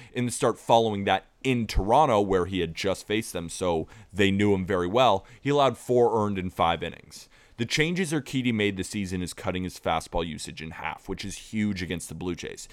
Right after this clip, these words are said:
His sweeper was solid last year, so he doubled that usage, and it's been very effective, posting a one seventy-one expected batting average and a three eleven x woba.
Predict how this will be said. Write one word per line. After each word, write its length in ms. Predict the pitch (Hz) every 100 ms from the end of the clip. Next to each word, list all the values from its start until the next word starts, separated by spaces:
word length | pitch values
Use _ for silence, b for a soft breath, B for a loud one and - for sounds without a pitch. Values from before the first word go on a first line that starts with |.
| B B
His 140 | 113
sweeper 420 | - 123 127 143
was 160 | 135 127
solid 340 | - 123 110
last 280 | 87 78 -
year, 100 | 78
so 180 | - 92
he 80 | 90
doubled 440 | 80 104 110 92
that 180 | 85 73
usage, 460 | 80 - 62 - -
and 120 | 92
it's 100 | -
been 180 | 98 90
very 320 | 92 87 90
effective, 560 | - 113 - - - - B B
posting 340 | - 104 110 98
a 40 |
one 300 | 87 95 104
seventy-one 560 | - 110 107 98 92 90
expected 520 | - - 90 - 82
batting 320 | 104 104 104
average 280 | 104 104 98
and 120 | 98
a 20 |
three 300 | - 92 90
eleven 340 | 87 87 87 82
x 200 | - -
woba. 400 | 101 90 76